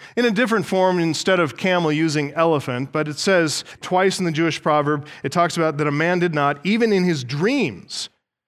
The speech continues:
see an elephant pass through the eye of a needle. You can't even imagine it. You can't even dream it up. Some, because they've tried to say this is so impossible, you can't imagine it, they've tried to do away with it, coming up with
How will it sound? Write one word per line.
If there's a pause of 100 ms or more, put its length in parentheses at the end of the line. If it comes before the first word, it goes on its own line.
(120)
see
an
elephant
pass
through
the
eye
of
a
needle. (800)
You
can't
even
imagine
it.
You
can't
even
dream
it
up. (1400)
Some, (200)
because
they've
tried
to (1000)
say
this
is
so
impossible,
you
can't
imagine
it,
they've
tried
to
do
away
with
it,
coming
up
with